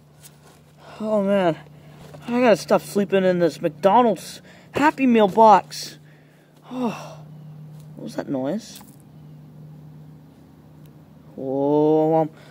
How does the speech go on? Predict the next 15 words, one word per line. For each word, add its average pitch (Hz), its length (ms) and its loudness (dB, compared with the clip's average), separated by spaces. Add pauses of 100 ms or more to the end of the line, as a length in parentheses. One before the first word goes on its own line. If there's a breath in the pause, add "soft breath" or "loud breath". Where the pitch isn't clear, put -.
(180 loud breath)
I'm 208 80 -6
going 190 160 2
back 170 180 2
into 160 160 -10
the 165 100 -2
box. - 440 -10 (360 loud breath)
I'm 185 60 -10
going 185 220 0
back 170 240 0
in. 156 140 -6 (560 loud breath)
Okay, 156 300 -6 (180)
I'm 196 100 -4
going 220 220 4
back 214 240 4
in. 190 220 -2